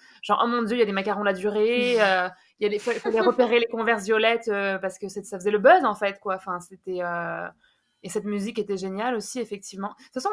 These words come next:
Speaker 1: elle a vraiment... On en, on en a un peu parlé, mais elle a vraiment un, un goût très sûr pour la musique, quoi. Enfin, en tout cas, qui nous plaît beaucoup, mais, euh,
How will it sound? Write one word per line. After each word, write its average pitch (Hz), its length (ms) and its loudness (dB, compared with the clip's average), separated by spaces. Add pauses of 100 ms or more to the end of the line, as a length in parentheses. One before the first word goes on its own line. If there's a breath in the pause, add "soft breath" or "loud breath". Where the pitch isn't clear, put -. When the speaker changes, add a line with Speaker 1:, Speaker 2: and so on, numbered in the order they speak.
(120)
Speaker 1:
elle 202 120 4
a 196 60 6
vraiment... 233 300 0
On 220 100 -4
en, 202 140 -2
on 196 40 -2
en 196 40 4
a 196 40 4
un 190 40 4
peu 208 140 -6
parlé, 254 220 0
mais 175 260 -6 (380)
elle 202 100 0
a 208 60 2
vraiment 214 380 0
un, 165 720 4
un 165 80 -6
goût 208 240 -6
très 214 220 -6
sûr 240 340 -2
pour 208 140 -6
la 175 80 -2
musique, 196 340 -6
quoi. 180 160 -2
Enfin, 175 140 -6
en 170 40 -6
tout - 100 -18
cas, 196 100 -4
qui 196 140 -12
nous 180 80 -10
plaît 175 120 -12
beaucoup, 202 320 -8
mais, 180 160 -4
euh, 160 320 -4